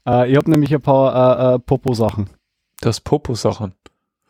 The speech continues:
Speaker 1: Ja, Popo-Sachen. Äh, fa-, fangen wir da damit an. Und zwar, ähm, äh, im Zuge der aktuellen Krise, ähm,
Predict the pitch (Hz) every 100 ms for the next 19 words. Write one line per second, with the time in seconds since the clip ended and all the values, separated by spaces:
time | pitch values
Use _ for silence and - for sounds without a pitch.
0 | _ _ _ - 127 - 123 127 120 110
1 | 117 127 127 - 185 202 151 139 175 139
2 | 123 123 123 - 127 127 123 127 131 127
3 | 131 131 135 139 - 208 180 156 - 180
4 | - 160 131 139 135 - 185 135 123 190
5 | _ _ - - _ - 135 131 135 135
6 | 135 139 139